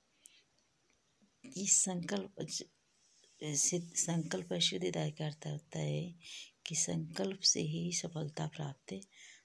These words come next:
होती है, संकल्प ही हमें सफलता द-, या सिद्धि दिलाने वाला होता है। अब हम शुरू करते हैं। पार्वती शिवम पति रूपेण अवांछत। बस पार्वती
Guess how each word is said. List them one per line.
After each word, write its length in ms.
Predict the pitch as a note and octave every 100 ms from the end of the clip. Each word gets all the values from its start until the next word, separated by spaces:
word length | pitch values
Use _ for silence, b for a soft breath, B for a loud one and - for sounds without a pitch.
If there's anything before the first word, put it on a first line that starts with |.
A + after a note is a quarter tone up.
| _ D#3+
होती 340 | D3 - D#3+
है, 60 | D3+
संकल्प 680 | - D#3+ D#3 F#3+ F#3+ F3 E3+
ही 300 | D#3 E3 D#3
हमें 300 | D3 D#3 D#3+
सफलता 520 | - - D3+ - F3
द-, 160 | - - B B B B B - - - -
या 180 | D#3+
सिद्धि 520 | D#3 E3+ D#3 F3+ G3+ - _ _ _ -
दिलाने 400 | E3 D#3+ D3+ D#3
वाला 240 | D3+ D3 F3 G3+ - _ _
होता 240 | C3+ - D3
है। 320 | C#3+ D#3+ - _ B B B B B B B _ - -
अब 80 | E3
हम 200 | E3+ D#3+
शुरू 260 | - D#3+ D#3+
करते 340 | D#3 - D#3
हैं। 300 | D3+ E3+ E3+ B B B -
पार्वती 720 | D#3+ F3+ G3 G3 - F#3+ F#3
शिवम 520 | F3 F3 E3 F3+ F3
पति 360 | E3+ E3 G3 F#3+
रूपेण 540 | E3+ E3+ D#3+ D#3 D#3 E3+ E3+ B B -
अवांछत। 840 | E3+ E3 D#3+ D3 C#3+ - D3 - - B B B G#3
बस 160 | F#3+
पार्वती 920 | - - C#3+ D#3 F#3+ F3 - F3 D#3+